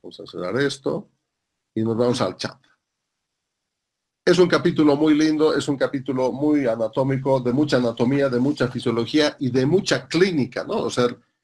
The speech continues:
las, la semiología, el examen clínico es florido, donde ustedes van a poder encontrar desde lo que es las lesiones en el cuero cabelludo, los, las equimosis, eh, eh,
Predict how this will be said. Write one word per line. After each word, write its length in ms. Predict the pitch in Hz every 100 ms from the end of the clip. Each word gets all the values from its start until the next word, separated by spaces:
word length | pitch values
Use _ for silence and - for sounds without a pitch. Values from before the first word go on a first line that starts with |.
| _
las, 400 | 120 127 123 -
la 420 | 120 120 120 117
semiología, 960 | - 123 127 123 123 170 165 160 165 _ _ _
el 140 | -
examen 380 | 120 - 160 151
clínico 420 | 139 151 151 147
es 100 | 127
florido, 540 | - 117 117 143 151 147
donde 220 | 123 117
ustedes 320 | 113 139 131
van 160 | 127 127
a 80 | 120
poder 240 | 117 123
encontrar 600 | 113 113 107 131 127 127 _ _ _ - -
desde 380 | 120 117 117
lo 160 | 113 117
que 180 | - 147
es 160 | 143
las 180 | 127 107
lesiones 400 | 123 107 139 127
en 60 | 123
el 140 | 110
cuero 240 | 135 123 123
cabelludo, 680 | 107 110 113 151 143 160 - _ _
los, 340 | 110 117 - 117
las 180 | 113 120
equimosis, 680 | 120 120 131 139 135 120
eh, 300 | 113 104 101
eh, 140 | 98